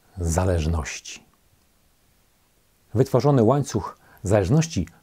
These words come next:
pokarmowych kontroluje i odmładza populację. Energia i składniki odżywcze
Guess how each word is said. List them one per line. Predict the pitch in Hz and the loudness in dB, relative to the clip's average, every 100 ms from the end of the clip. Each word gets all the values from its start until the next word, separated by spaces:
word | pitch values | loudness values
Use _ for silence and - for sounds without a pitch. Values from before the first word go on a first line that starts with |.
| _ - | _ -4
pokarmowych | 104 95 92 85 73 117 - - _ _ - _ | -2 -2 -2 -2 -4 -6 -10 -20 _ _ -20 _
kontroluje | - 160 160 127 95 87 87 98 _ _ _ 120 | 0 2 4 2 2 0 -2 -6 _ _ _ 0
i | 117 | 2
odmładza | 92 87 82 78 78 80 82 _ _ - | 2 0 0 -2 -6 -8 -10 _ _ -6
populację. | 92 - 87 85 - - - - _ _ _ _ _ _ _ - _ _ _ _ _ _ _ _ _ _ 143 156 - | -6 -2 -2 -2 -6 -12 -14 -20 _ _ _ _ _ _ _ -20 _ _ _ _ _ _ _ _ _ _ -16 -16 -8
Energia | 101 117 151 101 82 82 85 _ - | 0 2 2 2 -2 -6 -12 _ -8
i | - | -4
składniki | - 92 135 - 113 - - | -2 0 0 0 -4 -4 -4
odżywcze | 123 113 - - 95 | -2 -2 -4 -8 -8